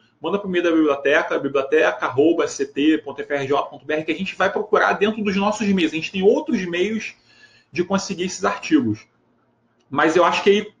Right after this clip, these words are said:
é, de novo, reforçando,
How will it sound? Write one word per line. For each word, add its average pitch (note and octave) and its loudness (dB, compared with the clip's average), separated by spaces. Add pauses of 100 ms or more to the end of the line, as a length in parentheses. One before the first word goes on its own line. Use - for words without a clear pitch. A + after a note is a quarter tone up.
é, A#2 0 (520)
de C3+ -2
novo, G#3 6
reforçando, C3 -4